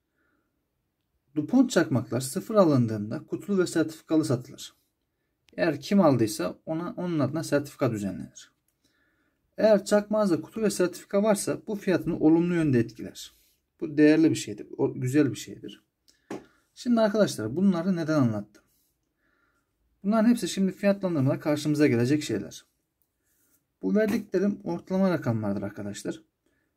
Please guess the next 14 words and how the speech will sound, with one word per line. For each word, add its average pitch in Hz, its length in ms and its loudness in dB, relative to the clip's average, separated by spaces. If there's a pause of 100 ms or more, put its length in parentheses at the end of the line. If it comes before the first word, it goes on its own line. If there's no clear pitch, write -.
(120)
Ben 170 200 -4
bu 175 60 0
rakamları 175 420 -4
söyledim 165 380 0
diye 143 100 0
illa 160 280 -2
bu 151 40 -2
rakamları 156 380 -4
satmanıza, 156 760 -6 (100)
satacağınız 147 520 -4
diye 135 120 2
bir 135 60 2
anlama 151 380 2
gelmez. 127 520 0